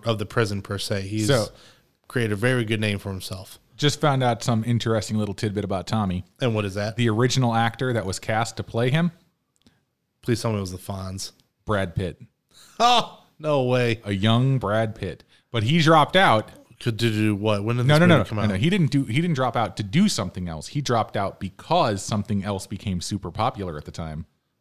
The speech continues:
Speaker 1: Which was?
Speaker 2: Thelma and Louise. And he was in that. And so because Thelma and Louise became super popular, he figured,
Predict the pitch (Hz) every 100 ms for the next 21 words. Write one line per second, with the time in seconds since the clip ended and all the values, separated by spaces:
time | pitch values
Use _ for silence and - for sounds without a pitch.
0 | _ 104 95 - 98 92 92 98 98 -
1 | 104 98 95 90 87 87 110 101 80 -
2 | _ _ _ _ _ _ _ _ _ _
3 | _ _ _ _ _ - 92 101 85 90
4 | 120 98 82 - _ _ - 104 - 98
5 | 98 110 - 131 123 113 113 135 117 113
6 | 110 101 127 110 104 131 113 98 92 98
7 | 104 110 101 90